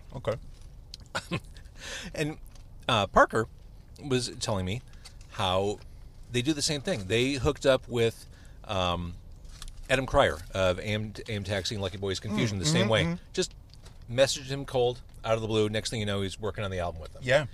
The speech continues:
Speaker 2: So it, it, I'm feeling a trend.
Speaker 1: That is how the Yellow album came to be, because that, um, we owe a huge amount of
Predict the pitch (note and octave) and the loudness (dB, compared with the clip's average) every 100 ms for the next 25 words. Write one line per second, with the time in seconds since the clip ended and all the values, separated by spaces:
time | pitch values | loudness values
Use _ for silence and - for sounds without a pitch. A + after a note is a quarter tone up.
0 | - - D3 C#3+ C3 - - - - - | -4 4 4 4 -2 -8 -12 -14 -16 -10
1 | - B2 A#2+ - C3+ C3 C3 D#3 F#3+ - | -4 -4 -4 2 4 4 2 2 0 -2
2 | - - - - - A2+ A2 C#3 C#3 C3 | -8 -12 -14 -14 -12 0 8 10 8 2
3 | A#2 - B2+ B2+ A2 G2 A2 G#2+ B2+ B2 | 0 2 4 4 2 -4 -2 6 8 8
4 | G2+ G2+ G#2 G2+ - A2+ G#2+ F#2 A2 G#2 | 6 2 0 -4 -4 -4 -4 -4 -4 -4
5 | G#2 A2 A2 A#2 B2 - G#2 F#2+ F#2+ - | -4 0 6 6 6 0 0 -2 -4 -6
6 | A2+ B2 A2+ G#2+ G#2 F#2 - - B2 F3+ | 0 2 2 0 -4 -6 -8 -6 0 2
7 | C3+ F#2+ - - A2 G#2+ F#2+ A2 G2+ F#2+ | 2 0 -4 -4 -4 -4 -2 0 0 0
8 | F2 | -6